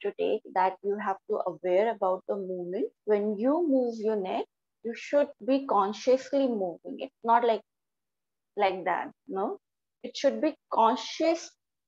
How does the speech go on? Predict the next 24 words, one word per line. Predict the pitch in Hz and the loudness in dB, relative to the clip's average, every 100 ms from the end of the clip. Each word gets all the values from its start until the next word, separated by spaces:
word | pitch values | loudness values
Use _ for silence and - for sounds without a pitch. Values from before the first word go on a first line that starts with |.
| _ _ _ _ 220 | _ _ _ _ 4
awareness | 233 196 233 233 240 262 285 - | 6 6 6 6 4 0 -2 -2
towards | 269 220 220 226 - - | -2 2 0 0 -8 -2
the | 240 | 0
movement. | 226 214 214 214 254 294 | 0 0 0 2 0 0
You | 262 | 2
have | 247 233 - | 2 2 2
to | 247 | 4
observe | 214 180 180 214 214 208 | 6 4 2 4 4 2
how | 233 214 220 | 2 2 2
my | 240 | 0
neck | 240 196 190 233 | -2 -6 -6 -6
is | 220 | -6
moving | 208 185 185 196 240 - | -4 -4 -2 -2 -4 -2
from | 214 214 220 | 0 0 -2
front | 214 196 202 | -4 -2 -4
to | 208 | -2
the | 202 - | 0 0
back, | 170 160 - _ _ _ _ _ _ _ _ | 0 -2 -10 _ _ _ _ _ _ _ _
okay? | 175 - 285 466 - _ _ | -12 -6 -6 -6 -12 _ _
And | 220 233 247 262 269 _ _ _ _ _ | 4 4 4 -2 -6 _ _ _ _ _
what | 226 233 269 269 | 2 6 6 4
happened | 277 247 - 294 302 | 4 4 6 2 4
when | 269 | 2
you're | 269 | 2